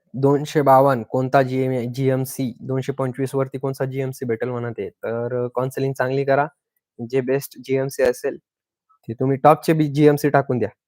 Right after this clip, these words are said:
जे तुम्हाला लागलं, ते तुमच्या रँकनुसार तुमचं टॉपचं झालं, आहे का नाही? ओके. अवचित राठोड, भेटून जाईल अवचित राठोड. सेमी गव्हर्नमेंट नाही, प्रायव्हेट.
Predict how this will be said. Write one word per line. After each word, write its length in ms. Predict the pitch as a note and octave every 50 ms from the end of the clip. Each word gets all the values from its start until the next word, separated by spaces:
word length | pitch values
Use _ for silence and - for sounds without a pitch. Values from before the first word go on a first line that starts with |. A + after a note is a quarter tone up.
| _ _ _ _ _ _ _ _ _ _ _ _ _ _ _ _ -
जे 80 | B2 B2 B2
तुम्हाला 260 | C3+ C#3 C3+ C#3 C#3
लागलं, 280 | C#3 C3+ C3+ C3 C#3 C#3+
ते 160 | C#3 C#3+ C#3
तुमच्या 320 | C#3 C#3+ C#3 C#3 - C#3
रँकनुसार 440 | C3+ C3+ C3+ B2+ C#3 C#3 - C#3+ C3+
तुमचं 260 | C3+ C#3+ C#3+ C3+ C#3+
टॉपचं 360 | C3 - D3 D3 - - D3
झालं, 240 | C3+ A#2+ A2+ A2+ A#2+ C#3 - _ _ -
आहे 100 | B2+ C3
का 100 | C#3+ D3
नाही? 120 | C3+ A#2 A#2 - _ _ _ _ _ _ _ _ _ _ _ _ _ _ -
ओके. 440 | - A#2 - - E3 C3+ A#2+ - _ _ _ _ _ _ _ _ _ _ _ _ _ _ _ _ _ -
अवचित 440 | B2 C3+ C#3+ C#3 - - D#3 D3+ D3
राठोड, 420 | C#3 C3 B2+ B2+ - D3 B2+ - - _ _ _ _ _ _ _ _ _ _ _ _ _ _ A4 A4 _ _ _ _ _ _ _ _ _ _ _ _ _ _ _ _ _ _ _ _ _ -
भेटून 320 | B2+ C3+ B2+ B2+ D3 C#3+ C#3+
जाईल 200 | C#3+ C3+ C3+ C#3
अवचित 320 | C3+ C3 C3 - C#3 C#3+
राठोड. 340 | C3+ C#3 - - C3 G#2+ G2+ -
सेमी 280 | - - B2 B2 C3+ C3+
गव्हर्नमेंट 420 | C#3+ C#3 C#3+ C#3 C#3 C#3 C#3 C#3
नाही, 220 | C3+ - D3 D3+
प्रायव्हेट. 460 | D3 - C3+ B2+ B2 B2+ A2+ F#2+ -